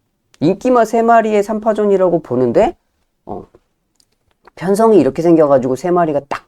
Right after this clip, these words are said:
보이는 거지. 현장에서 뭔가 좀 통통 튀는 놈이 있으면, 어, 그 놈을 놓고 세 개를 붙여서 가도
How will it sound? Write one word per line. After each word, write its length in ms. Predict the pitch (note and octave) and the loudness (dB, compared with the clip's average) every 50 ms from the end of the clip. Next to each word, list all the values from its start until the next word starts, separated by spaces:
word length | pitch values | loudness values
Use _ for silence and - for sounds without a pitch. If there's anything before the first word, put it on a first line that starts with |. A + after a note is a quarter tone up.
| _ _ | _ _
보이는 360 | - D#3+ E3 D#3 C3+ B2+ A#2 | -2 0 0 0 -2 -4 -6
거지. 440 | G2 - F2+ - - C3+ A#2 - - _ _ _ _ _ _ _ _ _ _ _ _ | -6 -8 -10 -8 -4 -4 -4 -4 -6 _ _ _ _ _ _ _ _ _ _ _ _
현장에서 540 | G#3 G#3+ A3 A#3 A3 G#3 F#3+ F3+ F3 G3 | 0 2 4 4 2 2 0 0 0 0
뭔가 460 | D#3+ G#2 G#2 A#2+ D#3 F#3+ G#3 G#3+ G#3 G#3+ | 0 0 2 2 4 4 4 2 2 0
좀 240 | A3 A3 G#3 F#3+ - | -2 -4 -2 -4 -6
통통 340 | - B3 A#3 A#3 B3 A#3 A3 | -6 -6 -6 -4 -4 -6 -4
튀는 300 | - - B3+ C4+ B3+ G#3+ | -2 -2 0 2 2 2
놈이 260 | - D#3 F3+ G#3 E3+ | 0 0 0 0 -2
있으면, 500 | - - - - A2+ D3 F3 C3+ F2+ - _ _ _ _ _ _ | -2 -4 -6 -4 -2 0 0 0 -2 -6 _ _ _ _ _ _
어, 100 | - - | -16 -10
그 120 | - - F#3+ | -4 0 2
놈을 260 | A3+ C#4+ C4+ C#4 G#3+ | 4 4 4 2 2
놓고 200 | D3+ D3 - E3 | 0 0 -2 -4
세 200 | - G#3 G3+ F#3+ | -2 -2 -2 -2
개를 300 | G3 G3 F#3+ F3 E3+ D#3+ | 0 0 0 0 0 -2
붙여서 380 | - - - - D#3 D#3 E3 E3+ | -4 -8 -12 -10 -8 -6 -6 -8
가도 520 | - - G2 - - F3+ G#3 A#3 - - | -8 -8 -8 -2 0 2 2 0 -2 -6